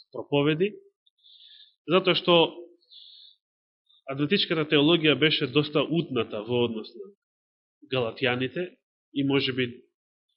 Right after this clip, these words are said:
во некои прашања се уште е. Обидете се со молитва и со водство на Светиот Дух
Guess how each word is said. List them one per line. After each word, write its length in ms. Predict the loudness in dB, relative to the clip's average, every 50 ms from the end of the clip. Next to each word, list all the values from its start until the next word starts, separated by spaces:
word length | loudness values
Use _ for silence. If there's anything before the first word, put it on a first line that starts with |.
| _ _ _ _ _ _ _ _
во 80 | -2 0
некои 240 | 0 0 0 -2 0
прашања 380 | 2 2 2 2 -2 -2 -6
се 220 | -4 2 2 2 2
уште 260 | 2 -2 -4 -6 -8
е. 260 | -6 -2 2 4 4 2 2 -4 -16 _ _ _ _ _ _ _ -20 -20 -20 -20 -20 -20 -20 -20 -20 -20 -20 _ _ _ _
Обидете 380 | -4 4 8 10 10 10 8 6
се 320 | 4 6 4 4 4 -2 -10 -18 -20 _ _ _ -10 -6 -2
со 100 | -2 2
молитва 600 | 6 8 8 8 6 2 0 2 2 2 2 2 -2
и 80 | -2 -2
со 180 | 0 0 0
водство 380 | 4 4 4 4 4 0 0 2
на 120 | 2 2
Светиот 480 | -2 2 0 0 2 2 0 0 0 4
Дух 240 | 4 4 4 4